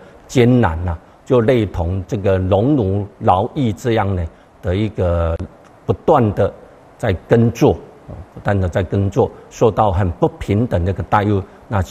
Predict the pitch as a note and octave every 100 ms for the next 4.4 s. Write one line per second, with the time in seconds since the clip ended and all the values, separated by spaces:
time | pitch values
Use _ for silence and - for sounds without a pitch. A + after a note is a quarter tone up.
0 | - - C#3 G#2+ F2 G#2+ G2 E2 F2+ E2
1 | - - A#2 G2 - F#2 E2+ F2 F2 -
2 | - B2+ G2+ F2+ E2+ - - - A#2 F#2
3 | G2 G2+ G#2+ C#3 A2 F#2 F2+ - F2 D#2+
4 | - G#2 G#2 D#2+